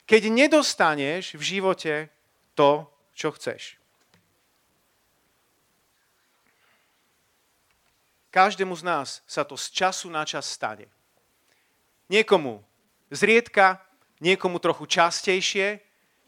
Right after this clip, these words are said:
Najradšej by sme túžili, aby sa nám to nikdy nestalo, aby sa nám vždy stalo podľa toho,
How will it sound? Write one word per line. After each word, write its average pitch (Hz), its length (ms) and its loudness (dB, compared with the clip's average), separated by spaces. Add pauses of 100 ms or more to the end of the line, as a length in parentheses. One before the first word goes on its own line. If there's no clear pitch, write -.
(220)
Najradšej 226 480 4
by 214 80 -4
sme 196 160 -2
túžili, 196 320 -2
aby 175 160 2
sa 175 160 -6
nám 165 160 -4
to 170 80 -6
nikdy 170 400 -8
nestalo, 127 400 -2
aby 143 160 -6
sa - 80 -12
nám 160 240 -8
vždy 226 240 -10
stalo 170 400 0
podľa 165 320 -2
toho, 160 320 0